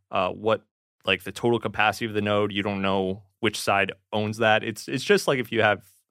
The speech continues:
uh, you know, an, an, a node at home, like, if you tell somebody what your pub key is,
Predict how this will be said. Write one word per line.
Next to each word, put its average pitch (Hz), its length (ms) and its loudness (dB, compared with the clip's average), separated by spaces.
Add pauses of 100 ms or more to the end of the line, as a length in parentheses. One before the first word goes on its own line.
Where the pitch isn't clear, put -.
(100)
uh, 95 240 0 (320)
you 120 100 -2
know, 95 140 2
an, 101 160 -4
an, 101 240 -2
a 107 60 -6
node 92 280 -2 (320)
at 95 160 2
home, 98 380 -2 (420)
like, 98 180 0
if 104 160 -8
you 110 140 2
tell 110 240 0
somebody 98 300 -2
what 98 100 -4
your 90 100 -6
pub 127 240 2
key 95 240 -6
is, 92 260 -4